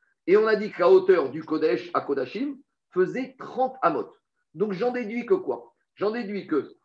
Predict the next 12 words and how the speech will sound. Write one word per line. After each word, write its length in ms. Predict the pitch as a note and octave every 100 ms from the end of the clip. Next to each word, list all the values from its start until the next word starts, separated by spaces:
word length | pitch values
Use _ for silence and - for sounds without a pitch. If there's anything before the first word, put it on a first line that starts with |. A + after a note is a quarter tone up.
| -
sur 240 | - G3
une 80 | G#3
hauteur 240 | G3 E3
de 80 | D#3+
trente, 360 | D3 D#3 A3+ - _ _ -
les 140 | E3
chérubins 640 | G3 - G3 F#3 D#3+ A3+ A#3
occupaient 360 | F3+ F3 F#3 A#3
une 80 | F#3+
hauteur 240 | E3 G#3
de 100 | F#3
dix. 400 | D3+ C3+ - _